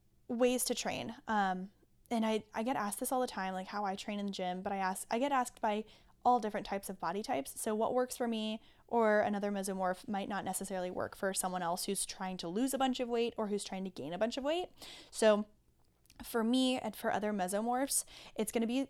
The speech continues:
more of a varied type of training. So you could do heavy, light, and high rep type of movements. You could do a little bit lower rep movements. Um, but y-, what I do is anytime someone asks,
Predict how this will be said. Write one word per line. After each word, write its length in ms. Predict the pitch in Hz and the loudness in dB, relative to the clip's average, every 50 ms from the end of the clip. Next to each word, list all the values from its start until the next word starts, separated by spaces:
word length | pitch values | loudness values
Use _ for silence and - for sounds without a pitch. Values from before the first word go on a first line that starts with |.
| - - | -2 0
more 180 | 240 247 285 | 2 2 2
of 80 | 320 349 | 2 0
a 60 | 311 | -2
varied 540 | 220 208 214 202 196 208 226 220 220 220 - - _ - | -2 -2 0 0 2 2 2 2 0 -2 -4 -10 _ -10
type 240 | - - 202 190 - | -4 -2 -2 -2 -2
of 80 | 180 - | -6 -8
training. 400 | - 220 208 202 190 - - 220 | -4 -4 -2 -2 -4 -6 -8 -6
So 460 | - - 208 196 190 185 190 190 190 - - - - - | 0 2 4 6 8 8 6 6 2 -2 -18 -20 -20 -6
you 160 | - 214 208 | -2 -2 -2
could 220 | - - 214 196 185 | 0 0 -2 0 0
do 340 | 202 202 190 175 170 180 - - - | 0 0 0 0 0 -2 -4 -8 -8
heavy, 480 | - - 226 214 226 226 226 233 226 | -2 0 0 2 2 2 2 0 0
light, 440 | - 196 202 208 196 196 196 202 - - | 0 0 2 2 4 4 2 0 -2 -4
and 220 | 208 196 190 196 | -4 -2 -2 -4
high 220 | - - 196 185 185 | -2 0 0 0 0
rep 320 | 180 180 180 180 180 - | 2 2 2 2 0 -2
type 200 | - - 214 208 | -2 -2 0 0
of 140 | 214 214 214 | 0 -4 -2
movements. 460 | 226 226 226 220 233 226 226 214 - | 0 -2 0 0 0 0 0 -2 -4
You 60 | 196 | -6
could 160 | - 190 185 | -6 -6 -6
do 200 | 185 196 170 175 175 | -4 -4 -2 0 0
a 60 | - | 0
little 220 | 185 185 185 185 | 0 -2 -4 -2
bit 120 | 180 180 - | -2 -2 -2
lower 380 | - 196 208 240 254 240 240 | 2 4 4 6 6 4 4
rep 220 | 240 247 247 233 247 | 6 6 6 6 6
movements. 460 | 240 240 220 226 233 233 240 233 - - - - - - - | 2 0 2 0 0 0 0 -2 -4 -8 -12 -18 -16 -6 -2
Um, 220 | 202 196 190 196 | 0 0 0 0
but 120 | 196 - | -2 -4
y-, 120 | - - - - | -4 -6 -8 -2
what 220 | 214 220 208 - | 2 2 2 2
I 160 | - 180 185 | 2 0 0
do 360 | 196 208 247 269 277 294 294 - - | 0 0 0 0 0 0 -2 -2 -2
is 460 | 220 214 208 214 214 208 208 - - _ _ _ _ - - | 0 2 2 2 2 2 0 -2 -4 _ _ _ _ -10 -6
anytime 400 | 226 214 226 233 - 262 240 240 | -2 -2 -2 0 0 0 0 0
someone 220 | - 240 226 214 196 | 0 -2 -2 0 2
asks, 420 | 175 185 208 - - - - - | 2 2 0 0 -4 -6 -8 -8